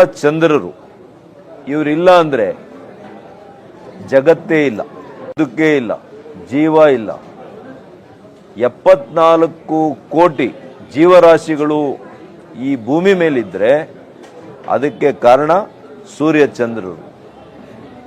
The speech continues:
ಇವರಿಬ್ಬರು ಕೂಡ, ಇವೆರಡರನ್ನೂ ಕೂಡ ನಾವು ಪ್ರಕೃತಿಯ ದೇವರುಗಳು ಅಂತ ನಾವು ನಂಬಿದ್ದೇವೆ. ಸನಾತನ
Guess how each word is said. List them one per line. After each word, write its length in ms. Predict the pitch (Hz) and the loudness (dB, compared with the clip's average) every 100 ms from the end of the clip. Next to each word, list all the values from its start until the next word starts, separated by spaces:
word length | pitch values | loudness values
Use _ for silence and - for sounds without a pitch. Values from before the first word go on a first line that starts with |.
| - | -8
ಇವರಿಬ್ಬರು 600 | 135 147 147 131 196 202 | -6 -4 -4 0 2 2
ಕೂಡ, 220 | 175 185 170 120 143 - - - - - - - - - - - | 4 4 6 6 2 -8 -20 -20 -20 -20 -20 -20 -20 -20 -20 -10
ಇವೆರಡರನ್ನೂ 680 | 127 135 165 185 196 196 190 | 0 2 4 2 0 0 -2
ಕೂಡ 220 | 170 175 | 0 4
ನಾವು 460 | 185 170 151 165 185 | 4 4 0 0 -2
ಪ್ರಕೃತಿಯ 760 | - 143 - 175 190 156 185 | -2 -4 -2 -2 -2 0 -2
ದೇವರುಗಳು 640 | 147 139 160 165 165 156 147 | 0 0 2 2 0 0 0
ಅಂತ 200 | 135 147 | 0 -2
ನಾವು 380 | 151 127 135 165 | 0 -2 -2 -4
ನಂಬಿದ್ದೇವೆ. 640 | 117 117 113 90 80 - - - - - - - - - - - - - - - - - - - - - - - | -6 -4 -6 -8 -12 -20 -20 -20 -20 -20 -20 -20 -20 -20 -20 -20 -20 -20 -20 -20 -20 -20 -20 -20 -20 -20 -20 -8
ಸನಾತನ 520 | 127 170 185 165 180 | 0 2 4 4 4